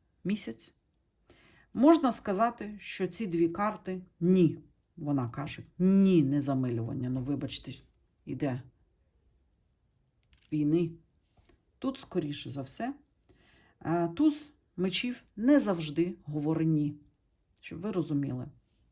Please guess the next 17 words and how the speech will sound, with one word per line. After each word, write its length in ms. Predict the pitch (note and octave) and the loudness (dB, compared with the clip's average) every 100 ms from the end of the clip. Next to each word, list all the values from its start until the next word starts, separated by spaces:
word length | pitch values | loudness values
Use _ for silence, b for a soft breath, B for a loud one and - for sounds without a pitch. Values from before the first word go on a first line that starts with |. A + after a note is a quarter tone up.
| _ _ _ _ _ _ _ _ | _ _ _ _ _ _ _ _
Тут 220 | A#3+ - | -14 -4
не 100 | F3+ | -2
завжди 420 | D#3+ D#3 C#3 C3+ | 0 -4 -6 -8
«ні». 240 | C#3 C#3 - - - | -8 -10 -14 -18 -18
Зараз 280 | - D#3 - | -14 -14 -12
ми 100 | D3+ | -14
перевіримо. 720 | - D#3+ C#3+ C#3 C#3+ - D3 - _ _ _ _ _ _ _ _ _ _ _ _ - - _ _ _ _ _ _ _ _ _ _ | -12 -14 -12 -12 -14 -16 -18 -20 _ _ _ _ _ _ _ _ _ _ _ _ -20 -20 _ _ _ _ _ _ _ _ _ _
Бачите, 380 | F3+ F#3 - - | -12 -12 -14 -12
очікування. 800 | F3 F#3 - F3+ D3 C#3+ C3+ C#3+ - - - - | -12 -10 -12 -12 -12 -10 -12 -14 -20 -20 -20 -12
Тобто 360 | G3+ E3+ - C3+ | -12 -10 -14 -10
ще 260 | - A#3 | -8 -6
не 120 | A3+ | -6
зовсім 440 | G3+ F3+ C3 - B2+ | -2 -2 -4 -8 -8
зрадив. 460 | C3 A#2 A#2 A2+ _ _ _ _ _ _ - - _ | -6 -8 -10 -16 _ _ _ _ _ _ -20 -20 _
Тут 240 | - - - - _ - B B B B _ | -16 -16 -20 -20 _ -20 B B B B _
наберіться 480 | A3 B3+ A#3 - E3 | -4 -2 -2 -6 -8
терпіння. 560 | F3 D#3+ C3+ A2+ A2+ | -8 -8 -10 -8 -12